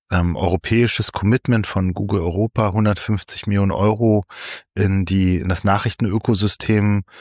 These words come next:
zu investieren, um denen dabei zu helfen, die Digitalisierung zu meistern oder noch stärker zu adressieren. Und hab diesen Fonds dann tatsächlich aufgebaut.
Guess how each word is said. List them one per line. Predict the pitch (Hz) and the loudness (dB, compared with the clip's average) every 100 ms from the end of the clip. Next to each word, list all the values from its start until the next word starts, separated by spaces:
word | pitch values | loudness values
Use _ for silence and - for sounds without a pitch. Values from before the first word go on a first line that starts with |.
| - - | -18 -10
zu | - | -4
investieren, | 98 101 95 - 110 110 104 | 0 0 0 -2 2 2 2
um | 92 90 | 0 2
denen | 98 98 | 2 2
dabei | 85 95 | 2 0
zu | - 92 | 0 0
helfen, | 98 - | 0 0
die | 90 | -4
Digitalisierung | 95 92 - 101 87 92 127 135 127 - _ _ | -2 -2 0 -2 0 0 2 2 0 -4 _ _
zu | - 104 | 0 2
meistern | 98 123 - 131 | 2 2 0 0
oder | 113 98 | 2 2
noch | 92 - | 0 -4
stärker | - 107 104 110 | -2 0 0 -2
zu | - | -4
adressieren. | 92 - 101 - 113 127 143 - _ - - - - - - _ | -6 -4 -6 0 0 0 -2 -8 _ -20 -20 -18 -18 -20 -20 _
Und | 98 90 | -2 0
hab | 85 | 0
diesen | 104 107 | 0 0
Fonds | 95 110 104 | 0 0 2
dann | 101 92 | 0 -2
tatsächlich | 98 104 92 85 | -2 0 0 0
aufgebaut. | 101 - 120 107 107 117 | -2 -2 0 2 2 0